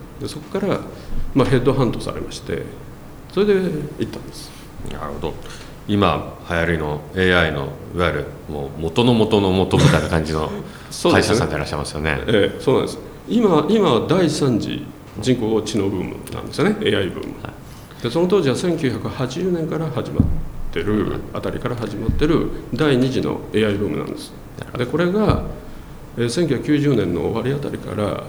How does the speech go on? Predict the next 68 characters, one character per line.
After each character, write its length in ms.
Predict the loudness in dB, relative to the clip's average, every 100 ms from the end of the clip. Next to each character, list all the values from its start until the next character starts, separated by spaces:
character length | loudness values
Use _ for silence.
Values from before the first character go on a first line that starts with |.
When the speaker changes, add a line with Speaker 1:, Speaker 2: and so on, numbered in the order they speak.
| -12 -6
Speaker 1:
暗 280 | 2 4 6
黒 80 | 6
の 100 | 4
時 120 | 4
代 120 | 2
を 60 | 0
迎 100 | 0 -4
え 580 | -6 -6 -8 0 2
て、 160 | 2 -2 -10 -14
<laughs> 240 | -16 -10 -4
一 220 | 0 6
応、 500 | 8 8 6 2 0 4
え 280 | 6 8
ー、 40 | 6
二 100 | 4
千 460 | 4 4 6 4
十 220 | 2 0 0
一 180 | 0
年 160 | 0 2
あ 40 |
た 140 | 2 0
り 120 | 2
に 420 | 2 4 2 0 -8 -14 -16 -16 -10 -2
画 140 | 2
像 100 | 4
認 180 | 4 2
識 180 | -2 -4
の 120 | -4
世 140 | -6
界 220 | -6 -8 -2
で 360 | -2 -2 -6 -10 -12 -8
デ 160 | 0 2
ィ 40 |
ー 40 |
プ 60 | 4
ラ 100 | 4
ー 40 |
ニ 80 | 4
ン 60 | 2
グ 60 | -4
と 140 | -6 -6
い 200 | -6 -4
う 40 |
技 80 | -4
術 260 | -6 -6 -4
が 160 | -4 -6 -8
発 200 | -6 -4 -4
見 60 |
さ 100 | -4
れ 60 | -8
ま 140 | -10
し 100 | -12
て、 240 | -12 -10 -4
こ 60 | 2
れ 80 | 4
は 80 | 6
あ 40 |
の、 260 | 4 2 -2 -10 -12 -14 -16 -16 -10 -2
デ 100 | 2
ィ 40 |
ー 20 |
プ 60 | 6
ラ 100 | 6
ー 20 |
ニ 100 | 8
ン 60 | 6
グ 420 | 4 2 -2 -2
の 280 | 2 2 2